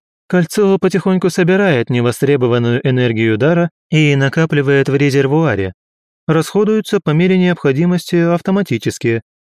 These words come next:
когда источник мага становится пуст», будничным тоном произнес Быков.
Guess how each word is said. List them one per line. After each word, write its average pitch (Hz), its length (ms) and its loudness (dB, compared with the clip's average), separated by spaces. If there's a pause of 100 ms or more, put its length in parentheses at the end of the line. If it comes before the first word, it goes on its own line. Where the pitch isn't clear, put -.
(120)
когда 135 320 2
источник 131 480 -2
мага 139 380 0
становится 151 640 0
пуст», - 400 -6 (500)
будничным 104 580 -2
тоном 107 340 -2
произнес 117 520 -2
Быков. 104 460 -6